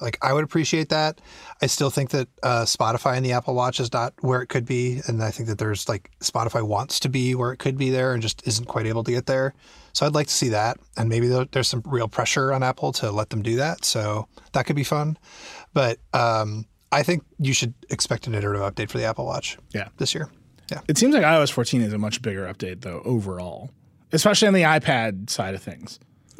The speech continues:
Speaker 1: Well, on the iPad side of things, who knows what the hell is going on? So Craig Federighi in a stock call was like, "If you like what we've been doing so far, just wait." And all of the <laughs> Apple blogosphere is mad, like, came to the realization that, uh, I,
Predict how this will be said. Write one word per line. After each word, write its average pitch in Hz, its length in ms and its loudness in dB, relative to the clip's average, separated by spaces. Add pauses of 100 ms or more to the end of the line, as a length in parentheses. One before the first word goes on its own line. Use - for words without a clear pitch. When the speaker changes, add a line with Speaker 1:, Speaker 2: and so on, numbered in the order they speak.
Speaker 1:
Well, 156 280 6
on 160 80 4
the 165 80 6
iPad 185 360 4
side 127 200 2
of - 80 -6
things, 110 300 0
who 165 260 2
knows 113 360 2
what 101 120 -6
the 101 80 -2
hell 104 160 2
is 104 100 -2
going 104 300 -2
on? 104 240 0
So 110 260 0
Craig 151 200 -2
Federighi 147 520 2
in 120 140 2
a 110 200 -2
stock 143 320 2
call 139 380 2
was 123 100 0
like, 117 220 0
"If 113 100 -2
you 147 120 2
like 190 160 4
what 175 80 2
we've 180 80 2
been 170 80 2
doing 180 180 4
so 175 200 2
far, 151 420 2
just - 280 0
wait." - 320 0 (520)
And 113 300 2
all 135 380 8
of 131 280 2
the 123 320 4
<laughs> 196 80 4
Apple 131 300 4
blogosphere 127 640 4
is - 80 4
mad, 127 460 2
like, 117 160 0
came 120 220 0
to 131 40 2
the 120 80 0
realization 120 800 2
that, 117 240 2 (100)
uh, 117 340 2 (720)
I, - 140 2